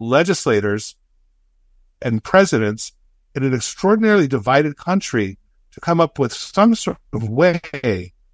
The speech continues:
to negotiate the reforms that are necessary in Chile, to negotiate. This injustice, this inequality has not disappeared.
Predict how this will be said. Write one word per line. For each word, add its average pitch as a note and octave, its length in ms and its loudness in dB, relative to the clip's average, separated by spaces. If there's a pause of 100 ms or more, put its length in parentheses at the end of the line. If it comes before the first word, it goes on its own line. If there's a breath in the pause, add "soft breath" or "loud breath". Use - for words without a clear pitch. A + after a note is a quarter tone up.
to - 140 -2
negotiate C3 800 0
the A#2 100 -2
reforms A2+ 480 -2
that A2+ 140 0
are G#2+ 80 2
necessary A2 520 -4
in G2+ 80 -4
Chile, G2+ 360 -4
to A#2+ 140 -6
negotiate. A#2 560 -2 (280)
This F3 160 -2
injustice, E3 680 0
this C3 180 -6
inequality D3 800 0
has A2 180 -6
not B2+ 160 -4
disappeared. A#2+ 680 -2